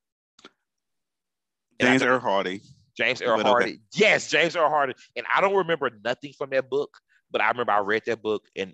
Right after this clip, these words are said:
Speaker 1: I've had that, I've used that handle a lot for a lot of stuff. But because my name is Brian, um, so B-Boy, I always use B-Boy for stuff. Yeah, I just told y'all my real name. But
Speaker 2: Mm-hmm.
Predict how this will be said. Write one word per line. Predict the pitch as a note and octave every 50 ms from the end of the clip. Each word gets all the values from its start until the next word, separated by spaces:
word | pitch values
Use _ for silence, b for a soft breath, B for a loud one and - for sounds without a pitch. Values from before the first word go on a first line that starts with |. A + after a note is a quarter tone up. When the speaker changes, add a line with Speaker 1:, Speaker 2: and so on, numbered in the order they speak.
| - -
Speaker 1:
I've | E2+ G2 G2+ -
had | - G#2 G2+ G2+ -
that, | - F2 - -
I've | G2 G#2 A2 -
used | A2 A2+ A2+ - -
that | G2+ F2 E2
handle | - F#2 F#2 F#2+ G2 G2 F#2+ F#2+
a | F#2+
lot | G2 F#2+ F#2+ - _ _ _
for | - D2+ D2+
a | D#2
lot | D#2+ F2
of | F2
stuff. | - - F#2+ F#2 G2 _ _ _ _ _ _ _ _ -
But | D#2 D#2 - _ _ _ _ _ _ _ -
because | - C3+ B2+
my | C3+ D3+ D3
name | C#3+ D3+ C#3+ B2+
is | G#2
Brian, | F2+ - A2+ B2 C3 E3+ D#3+ D#3+ D#3+ E3 E3+ F3 F3 F3+ _ _ _ _ _ _ _ _ -
um, | G#2 A2 A2 G#2+
so | - - B2 A2
B-Boy, | F#2+ F#2+ A#2 A2+ A2 A#2+ A#2+ A#2 A2+ A2+ A2+ - - - -
I | F#2 G2 G2+
always | G#2 G#2+ G#2 F#2+
use | G#2+ G#2+ F#2+
B-Boy | F2+ F#2+ G2+ F#2+ F#2+ G2+ G2 F#2
for | - F#2
stuff. | - - F#2+ F#2+ F#2+ _ _ _ _ -
Yeah, | F#2 F#2 F2
I | F#2+
just | G2 -
told | - G2+ F2+
y'all | F#2+ F2+
my | E2+ F2
real | E2+ F2+ F#2 F2+
name. | F2+ F#2 F#2 F2+ _ _ B B B B B B B B _ - -
But | B3+ C#4 D#4 E4 -
Speaker 2:
Mm-hmm. | E4 E4+